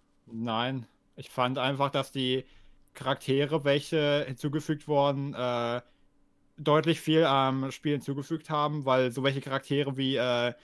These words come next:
äh, Lucas oder Pokémon-Trainer, Bisaknos, äh, for Life, <laughs> äh,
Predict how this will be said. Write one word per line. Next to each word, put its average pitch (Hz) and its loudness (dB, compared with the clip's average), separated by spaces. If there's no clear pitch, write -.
äh, 123 0
Lucas 151 4
oder 127 4
Pokémon-Trainer, 151 2
Bisaknos, 135 -2
äh, 127 -2
for 127 -6
Life, 139 -4
<laughs> - -
äh, 147 2